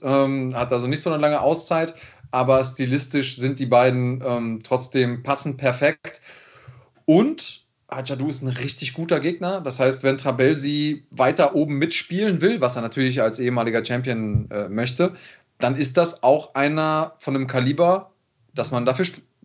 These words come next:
schlagen muss. Und, äh, auf der anderen Seite gewinnt Haihadu das Ding, dann kann er sich auch berechtigte Chancen, äh, ausrechnen, dass er in absehbarer Zeit, sag ich mal, noch einen Kampf hinten raus oder so, auch um den Titel kämpfen kann. Also ist für mich ein, ein richtig, richtig guter Kampf.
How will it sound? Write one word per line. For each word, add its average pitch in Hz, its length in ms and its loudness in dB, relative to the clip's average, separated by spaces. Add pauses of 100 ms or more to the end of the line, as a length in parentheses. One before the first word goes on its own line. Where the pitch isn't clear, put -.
schlagen 202 340 0
muss. 98 340 -12
Und, 127 280 -2
äh, - 40 -6
auf 113 260 2
der 123 80 2
anderen 147 200 0
Seite 156 300 0
gewinnt 135 320 -6
Haihadu 165 400 0
das 175 200 2
Ding, 202 260 0 (300)
dann 123 140 0
kann 131 180 0
er 123 140 2
sich 143 140 -2
auch 139 140 4
berechtigte 147 460 -4
Chancen, 156 560 -2
äh, 147 180 4
ausrechnen, 165 640 2 (220)
dass 139 100 -2
er 233 60 2
in 226 80 -2
absehbarer 127 580 2
Zeit, 117 300 2
sag 117 160 -4
ich 113 60 -6
mal, 110 200 -4
noch 113 200 -6
einen 123 260 -2
Kampf 127 240 0
hinten 131 240 -4
raus 151 320 4
oder 170 160 2
so, 170 240 2 (260)
auch 202 220 4
um 143 180 0
den 127 140 4
Titel 123 500 -2
kämpfen 113 380 -6
kann. 101 200 -6
Also 117 280 0
ist 131 160 0
für 160 80 2
mich 165 180 4
ein, 156 300 0
ein 139 120 -2
richtig, 147 320 -2
richtig 147 260 -4
guter 139 200 2
Kampf. 135 280 -2